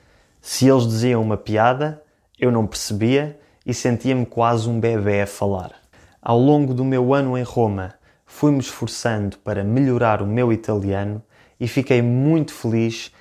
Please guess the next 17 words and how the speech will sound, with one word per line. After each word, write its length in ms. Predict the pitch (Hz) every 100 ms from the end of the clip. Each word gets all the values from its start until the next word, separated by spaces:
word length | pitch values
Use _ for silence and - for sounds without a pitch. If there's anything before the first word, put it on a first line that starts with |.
| _
em 120 | - 113
ver 220 | 120 113
a 80 | 110
diferença 840 | 120 - 120 120 127 - 135 135 _ _ _
do 140 | 117
meu 240 | 120 123 117
nível 400 | 135 123 120 101
de 80 |
comunicação 1120 | - - 160 151 135 127 127 120 - 107 107 107 _ _
com 200 | - 135
as 160 | 120 -
pessoas. 640 | - - 101 82 - - - _
Quando 360 | - 147 143 123
o 40 |
meu 240 | 123 135 131
italiano 720 | 127 131 123 117 110 98 101
melhorou, 600 | 113 113 104 104 120